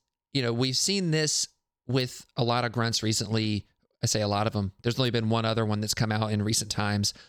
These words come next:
but having the stagger condition as opposed to an activated c-, thing, which I think is wonderful. And I also want to really hammer home this other point here. It has nothing to do with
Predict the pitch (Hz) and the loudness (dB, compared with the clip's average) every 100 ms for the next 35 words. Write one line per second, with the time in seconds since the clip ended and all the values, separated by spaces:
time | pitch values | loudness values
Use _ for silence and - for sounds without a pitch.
0 | _ - 127 117 143 147 139 113 - - | _ -4 -2 0 0 0 0 0 0 0
1 | 120 123 113 107 110 107 107 107 110 104 | 0 0 -2 0 0 0 0 0 0 -2
2 | 95 110 104 - 107 98 104 - 113 123 | 0 0 0 -2 -2 -2 -4 -2 -2 -2
3 | 127 123 - - - 139 139 143 147 120 | -2 -6 -12 -16 -18 -10 -6 -4 -2 -2
4 | 110 113 110 101 110 117 139 147 - - | 0 -2 -2 -2 -2 -2 -2 -4 -4 -14
5 | - _ _ - 123 139 202 196 156 143 | -20 _ _ -6 -4 -2 -2 0 0 -2
6 | - 127 117 - _ _ _ _ _ - | 0 -2 -4 -14 _ _ _ _ _ -12
7 | 127 131 160 175 170 143 - - 143 139 | -4 0 0 0 -2 -2 -4 -2 0 0
8 | 127 127 120 113 113 107 - 180 175 - | 0 0 0 0 0 -2 -4 -4 -4 -2
9 | 113 104 - _ _ _ _ 151 - 123 | -2 -2 -8 _ _ _ _ -10 -4 -2
10 | 156 151 127 139 196 233 214 156 113 131 | 0 0 0 0 0 -2 -2 -4 -2 0
11 | 117 110 92 _ _ 123 120 | 0 -2 -6 _ _ -4 -4